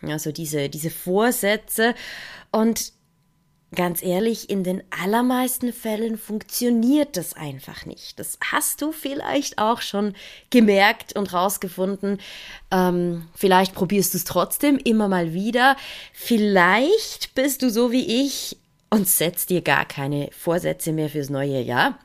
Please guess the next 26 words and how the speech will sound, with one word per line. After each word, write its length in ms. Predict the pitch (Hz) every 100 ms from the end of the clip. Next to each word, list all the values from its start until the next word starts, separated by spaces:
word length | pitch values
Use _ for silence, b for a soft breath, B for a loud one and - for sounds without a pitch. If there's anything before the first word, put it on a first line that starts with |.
| _ _ 139 139 - _ - -
Also 160 | 160 156
ich 100 | 165
mach 160 | 165
das 200 | - 151
ganz 200 | - 147
bewusst 480 | - 143 165 254 -
und 120 | 185
sag 180 | 175 165
mir, 140 | 160 147
nee, 340 | 160 180 226 B B B B
ich 260 | 240 240 -
nehme 280 | 202 196
mir 140 | 185 170
keinen 360 | 170 165 269
Vorsatz 560 | 285 - 160 156 147 -
fürs 220 | - 147
neue 320 | 151 143 139
Jahr, 420 | 135 139 127 180 226 B B B B B
aber 160 | 240 294
ich 160 | 311
setz 300 | - 262 -
mir 260 | 240 240 233 b b b
immer 220 | 247 254
mal 240 | 247 226 190
wieder 320 | 202 208 196
Ziele. 480 | - 254 285 165